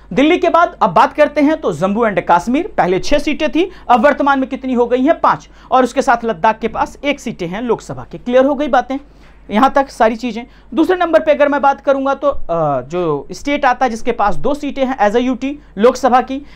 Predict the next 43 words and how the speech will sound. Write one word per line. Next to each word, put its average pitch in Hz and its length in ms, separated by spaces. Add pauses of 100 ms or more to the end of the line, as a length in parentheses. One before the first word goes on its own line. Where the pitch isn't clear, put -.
वो 302 120
दो 294 220
स्टेट 294 300
दोनों 262 220
मर्ज 220 320
हुए 131 100
हैं, 117 180 (300)
दादर 180 380
नगर 185 260
हवेली 320 500 (340)
और 208 180
दमन 160 380
और 330 320 (180)
दीव। 294 260 (300)
तो 254 60
इन 262 120
दोनों 196 180
के 190 100
पास 180 260
लोकसभा 160 520
की 165 100
सीटें 160 220
कितनी 180 240
हैं? 269 200 (320)
दो 190 220
हैं - 140
सीटें, - 320 (240)
ठीक 339 220
है। 294 80 (1080)
क्लियर 285 200
हो 269 80
गई 277 120
बातें? 294 300 (560)
क्या 156 100
करना? - 480
ओके, - 180 (500)
now 339 180 (100)
we 262 220
have 330 220
to 320 80
move 285 220
on 247 200
further। - 360